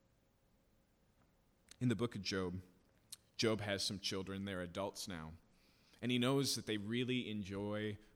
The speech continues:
partying. We're not told that there's anything wrong with the partying they're doing, just that they're all together without dad having a party, and he makes a habit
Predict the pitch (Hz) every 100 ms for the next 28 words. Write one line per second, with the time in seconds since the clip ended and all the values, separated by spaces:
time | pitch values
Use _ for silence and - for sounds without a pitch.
0 | - - 92 78 65 - - _ - -
1 | - _ _ _ _ - - 139 170 170
2 | 165 160 160 156 127 - 143 170 175 147
3 | 123 123 143 170 170 165 156 151 160 170
4 | 165 160 160 175 196 - - 151 151 143
5 | 131 127 135 151 - 151 139 147 139 120
6 | 131 135 131 131 127 120 127 135 123 -
7 | 117 120 139 139 - - 117 123 147 147
8 | - 131 - 123 123 104